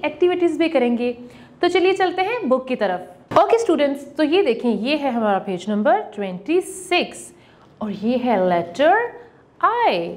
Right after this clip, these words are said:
What is the name of this letter? Letter I। और ये बहुत easy है, just like a straight line,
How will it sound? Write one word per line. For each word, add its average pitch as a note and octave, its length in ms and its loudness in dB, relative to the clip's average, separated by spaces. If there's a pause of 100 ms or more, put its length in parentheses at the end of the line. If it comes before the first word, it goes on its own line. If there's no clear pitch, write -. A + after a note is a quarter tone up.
(560)
What F3+ 200 0
is G#3+ 100 0
the E4 60 4
name A3+ 280 0
of A3+ 80 -4
this - 160 -10
letter? - 360 0 (240)
Letter C4 340 0 (800)
I। G4 500 0 (120)
और A3 80 0
ये A#3 140 -4 (140)
बहुत G3+ 360 0
easy E3+ 280 -6
है, D#3 180 -6
just D4 300 -2
like B3 220 -2
a F#4 160 0
straight G#4 960 0
line, G#4+ 400 -2